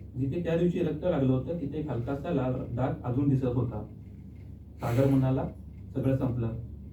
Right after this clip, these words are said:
"पण खरंच संपलं का सगळं?" ती मनात विचार करू लागली. बाहेर वारा वाहत होता, खिडकीची कडी हलकीच कणकणली.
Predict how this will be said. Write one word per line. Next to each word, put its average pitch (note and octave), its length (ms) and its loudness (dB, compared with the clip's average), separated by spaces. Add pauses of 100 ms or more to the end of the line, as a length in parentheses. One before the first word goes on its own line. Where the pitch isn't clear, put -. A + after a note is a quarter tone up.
(260)
"पण E3 120 0
खरंच - 260 2
संपलं B3+ 260 4
का - 120 0
सगळं?" C3+ 320 0 (1080)
ती - 60 0
मनात C3 280 2
विचार B2+ 220 -2
करू A#2+ 220 2
लागली. G#2 300 0 (1040)
बाहेर C3 200 2
वारा C3 300 2
वाहत B2+ 200 -2
होता, C3+ 240 -2
खिडकीची C3+ 480 -4
कडी C#3 200 -2
हलकीच B2+ 440 -2
कणकणली. A#2+ 540 0